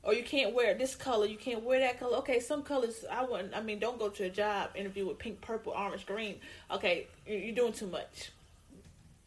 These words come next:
You're doing way too much. But you just can't just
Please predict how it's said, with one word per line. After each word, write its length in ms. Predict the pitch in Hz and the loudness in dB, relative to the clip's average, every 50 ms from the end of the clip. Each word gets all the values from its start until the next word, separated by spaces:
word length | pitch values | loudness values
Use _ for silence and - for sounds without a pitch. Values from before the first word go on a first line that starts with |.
| - - | -14 -10
You're 100 | 240 208 | -4 0
doing 260 | 220 208 190 175 175 | 0 2 2 2 4
way 520 | 180 220 233 247 247 240 233 233 220 220 226 - | 8 8 10 10 10 10 10 10 10 8 4 0
too 200 | - 254 240 226 | -2 0 0 0
much. 600 | 226 220 202 165 - - - - - - - - - - - - - - - - - - - - - - - - | 0 0 -2 -2 -4 -8 -12 -12 -12 -12 -12 -14 -18 -20 -20 -20 -20 -20 -20 -20 -20 -20 -20 -20 -20 -10 0 2
But 240 | 226 202 - - | 4 4 4 2
you 140 | 226 269 285 | -2 -2 -2
just 160 | 311 302 - | -2 -2 -4
can't 300 | - - 339 320 262 220 226 | -2 -2 0 0 0 0 -2
just 220 | 285 262 - - | -6 -8 -10 -12